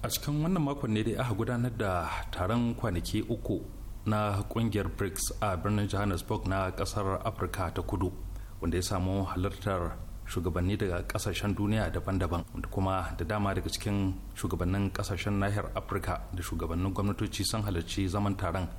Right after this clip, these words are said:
sun kuma gabatar da jawabai daban-daban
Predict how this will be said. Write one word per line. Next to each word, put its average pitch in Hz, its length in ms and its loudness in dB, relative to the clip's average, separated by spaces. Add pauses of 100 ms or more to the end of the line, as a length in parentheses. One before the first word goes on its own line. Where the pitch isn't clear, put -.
(340)
sun 87 160 -2
kuma 95 200 0
gabatar 95 420 0
da 82 260 -2
jawabai 95 640 2
daban-daban 92 560 0